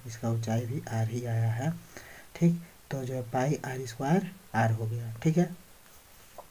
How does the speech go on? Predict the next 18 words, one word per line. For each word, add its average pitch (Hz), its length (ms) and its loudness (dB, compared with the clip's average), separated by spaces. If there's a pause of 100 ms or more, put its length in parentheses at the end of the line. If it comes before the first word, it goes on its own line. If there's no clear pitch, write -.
(280)
अब 139 140 2
इसको 156 260 -2
क्या 151 180 2
लिख 117 200 0
सकते 113 320 -4
हैं? 113 300 2 (440)
पाई 139 340 2 (100)
आर 117 140 0
क्यूब 113 280 -4 (240)
लिख 151 140 -2
सकते 160 280 0
हैं 135 80 -6
ना, 165 260 4
पाई 110 220 0
आर 107 100 -4
क्यूब, 113 320 -4 (240)
ठीक 170 160 0
है। 165 140 0